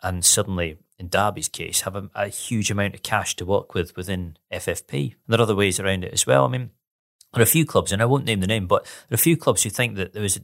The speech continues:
a decent player last season in the Championship who was registered as a youth player in order to stop them having to declare his salary and, and his cost,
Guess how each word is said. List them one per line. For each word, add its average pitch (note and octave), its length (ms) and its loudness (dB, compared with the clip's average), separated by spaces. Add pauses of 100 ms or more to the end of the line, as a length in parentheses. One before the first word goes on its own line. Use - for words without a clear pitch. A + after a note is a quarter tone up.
a A2 80 -8
decent - 360 -2
player A#2 200 4
last F#2 260 2
season F#2 200 -6
in E2+ 60 -8
the E2+ 60 -10
Championship G2+ 680 -6
who F2+ 80 -8
was F2+ 180 -6
registered F#2 480 -2
as E2+ 100 -10
a F2+ 60 -10
youth A2+ 300 -6
player B1+ 280 -12 (840)
in A2 140 -2
order A#2 280 0
to - 140 -6
stop - 400 0 (220)
them G2+ 160 0
having G2 280 -4
to F#2+ 380 -2 (100)
declare G2 520 -2 (200)
his A#2 220 2
salary F2+ 520 2
and, F2+ 240 -10
and F#2+ 180 -8
his G2 160 -2
cost, - 600 0